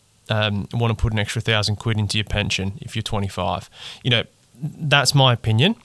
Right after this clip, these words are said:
Other people will think differently about that, but I believe very strongly about enjoying your life throughout your entire life rather than just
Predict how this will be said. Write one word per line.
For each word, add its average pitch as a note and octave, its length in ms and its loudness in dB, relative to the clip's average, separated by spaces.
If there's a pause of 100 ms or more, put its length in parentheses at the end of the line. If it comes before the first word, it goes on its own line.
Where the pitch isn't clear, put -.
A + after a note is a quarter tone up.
(140)
Other A#2 120 0
people A2+ 280 -2
will G#2+ 80 -2
think G#2+ 200 -2
differently G#2+ 300 -2
about G#2 220 -2
that, - 240 0
but - 180 -6
I C3 220 6
believe A2+ 300 -2
very A#2+ 180 0
strongly A2 420 0
about G#2+ 260 0
enjoying A2 460 0
your G#2 140 0
life G#2+ 400 0 (320)
throughout B2 440 2
your B2 140 2
entire A2+ 420 2
life G#2 320 2
rather A2+ 480 4
than G#2+ 300 0
just G#2+ 400 0